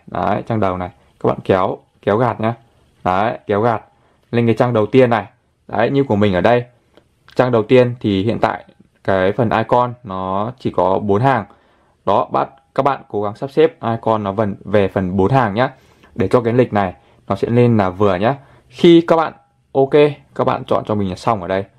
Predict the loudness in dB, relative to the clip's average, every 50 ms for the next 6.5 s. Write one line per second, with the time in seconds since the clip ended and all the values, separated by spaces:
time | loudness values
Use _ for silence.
0 | _ _ _ _ _ -4 -2 0 0 0 -2 -6 _ _ _ -16 _ -2 -2 0
1 | 0 2 2 2 2 2 0 0 -2 -10 _ _ _ _ _ -8 -4 -4 -4 -4
2 | -6 -10 -8 -8 -8 -8 -6 -4 -4 -4 -4 -4 -4 -2 0 0 0 0 -2 -4
3 | -4 -4 -4 -4 -4 -4 -4 -4 0 2 2 2 2 0 -2 -2 -2 -4 -6 -4
4 | 0 0 0 2 2 0 0 0 -4 _ _ _ _ _ -4 -2 0 0 -2 -4
5 | -6 _ _ _ _ -4 -2 -2 0 0 2 0 0 0 -4 -10 -18 -20 -20 -20
6 | -20 -20 -14 -8 -6 -4 -4 -4 -6